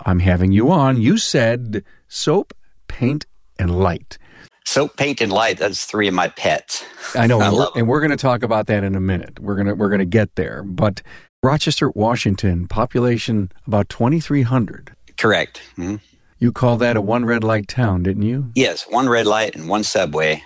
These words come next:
Speaker 2: That is the extent of the, you know, the fast food, it'd be Subway, that's it. But, uh,
Speaker 1: I don't want people to think that there's an underground Subway, but you're talking about food,
Speaker 2: <laughs>
Speaker 1: right?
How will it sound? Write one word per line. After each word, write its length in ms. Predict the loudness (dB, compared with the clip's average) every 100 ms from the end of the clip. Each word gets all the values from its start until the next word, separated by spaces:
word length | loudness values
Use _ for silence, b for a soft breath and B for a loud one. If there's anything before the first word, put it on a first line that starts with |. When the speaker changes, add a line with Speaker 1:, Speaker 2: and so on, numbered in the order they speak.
| _
Speaker 2:
That 220 | -4 -4 _ _ _ _ _
is 200 | -6 -4
the 120 | -2 -4
extent 460 | -4 -4 -2 -2
of 240 | -2 -2 -2
the, 280 | -2 -2 -6 B B B B B B _
you 120 | -6 -2
know, 100 | 0
the 100 | 0
fast 400 | 0 -2 -4 -8
food, 460 | -2 0 0 -4 _
it'd 100 | -10
be 120 | -6
Subway, 380 | -2 -2 0 0
that's 200 | -2 -2
it. 220 | -4 -4 -8 -6
But, 220 | -6 -2
uh, 240 | -2 -2 -8 _ _ -4
Speaker 1:
I 80 | -2
don't 140 | 0
want 120 | -2 -4
people 200 | -4 -4
to 100 | 0
think 220 | 0 -2
that 180 | -6 -4
there's 180 | -4
an 120 | -2 -2
underground 580 | 0 -2 -2 -2 -2
Subway, 400 | -2 -2 -2 -6
but 180 | -6 -4
you're 120 | -4
talking 360 | 0 0 2 0
about 260 | 0 -2 -2
food, 420 | -2 -2 -2 -4
Speaker 2:
<laughs> 0 |
Speaker 1:
right? 320 | -4 -2